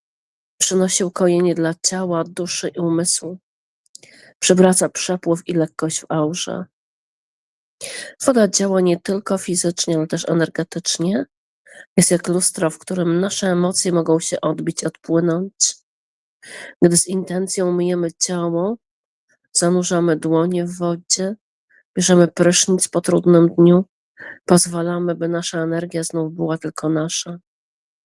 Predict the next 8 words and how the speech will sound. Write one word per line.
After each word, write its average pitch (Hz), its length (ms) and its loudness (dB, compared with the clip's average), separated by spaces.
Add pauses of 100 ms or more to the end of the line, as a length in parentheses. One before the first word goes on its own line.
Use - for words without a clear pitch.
(800)
Nie 269 120 8
chodzi 285 300 2
tutaj 214 300 2
o 180 40 2
odcinanie 175 520 -2
się 165 160 -4
od 160 140 -6
świata. - 580 -8